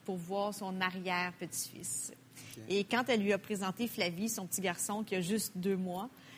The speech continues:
Speaker 1: elle m'a dit, « J'ai vu la plus grande émotion chez ma grand-mère. J'ai jamais vu ma grand-mère dans cet état-là. » Et je l'ai vue dans beaucoup d'états. Mais elle dit, « Je l'ai jamais vue dans cet état-là. » Elle s'est mise à pleurer, puis ça a été un grand moment d'émotion. Et elle a dit après, « Mais maintenant, je peux mourir. »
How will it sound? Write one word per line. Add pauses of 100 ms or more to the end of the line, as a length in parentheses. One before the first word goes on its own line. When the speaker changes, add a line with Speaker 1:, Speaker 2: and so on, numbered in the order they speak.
(260)
Speaker 1:
elle
m'a
dit, «
J'ai
vu
la
plus
grande
émotion
chez
ma
grand-mère.
J'ai
jamais
vu
ma
grand-mère
dans
cet
état-là. » (120)
Et
je
l'ai
vue
dans
beaucoup
d'états. (680)
Mais
elle
dit, «
Je
l'ai
jamais
vue
dans
cet
état-là. »
Elle
s'est
mise
à
pleurer,
puis
ça
a
été
un
grand
moment
d'émotion.
Et
elle
a
dit
après, «
Mais
maintenant,
je
peux
mourir. »